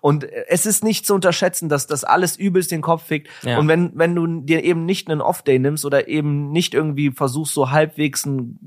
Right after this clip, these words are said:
Speaker 1: gesund-, gesunden Rhythmus zu finden, ja, dann, dann, dann sind das schöne vier, fünf Jahre und dann ciao, Kakao, so. Aber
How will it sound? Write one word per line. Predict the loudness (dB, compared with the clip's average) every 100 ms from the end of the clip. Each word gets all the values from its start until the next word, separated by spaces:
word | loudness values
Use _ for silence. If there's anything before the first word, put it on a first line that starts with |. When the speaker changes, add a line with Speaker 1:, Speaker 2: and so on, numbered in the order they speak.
| -18 -8
Speaker 1:
gesund-, | -4 -4 -4 -6 -6
gesunden | 0 0 2
Rhythmus | -2 -2 -4 -4
zu | -6
finden, | -6 -8 -10 -14 -14 -20 -2
ja, | 2 4
dann, | 2 2
dann, | 0 2 -2
dann | -2 0 0 -2
sind | 0 0
das | 0
schöne | 0 -2
vier, | -4 -8
fünf | -8 -6 0
Jahre | 0 0
und | -2
dann | -2 -2
ciao, | 0 -2
Kakao, | -2 -2 0 0
so. | 0 2
Aber | 4 4